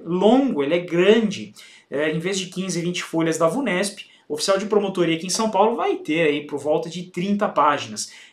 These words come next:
Isso gera um problema de escassez de tempo. Lembro dos meus alunos do M P de Santa Catarina e Rio falando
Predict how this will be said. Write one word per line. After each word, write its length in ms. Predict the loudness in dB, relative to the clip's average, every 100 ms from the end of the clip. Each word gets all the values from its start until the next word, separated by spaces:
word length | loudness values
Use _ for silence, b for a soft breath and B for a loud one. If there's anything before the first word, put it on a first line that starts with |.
| -6
Isso 320 | 0 0 0
gera 220 | 2 4
um 60 | 4
problema 360 | 2 2 2
de 60 | 0
escassez 440 | 0 -2 0 0
de 100 | -2
tempo. 360 | -2 -2 -4 -12 _ _ _ _ _ _ _
Lembro 280 | -8 -6 -4
dos 160 | -2 0
meus 200 | 0 4
alunos 460 | 4 4 0 -4
do 100 | -4
M 140 | -4 -4
P 160 | -4
de 80 | -4
Santa 180 | -4 -2
Catarina 460 | -2 0 0 0 -4
e 60 |
Rio 220 | -2 -2
falando 500 | 0 0 2 2 0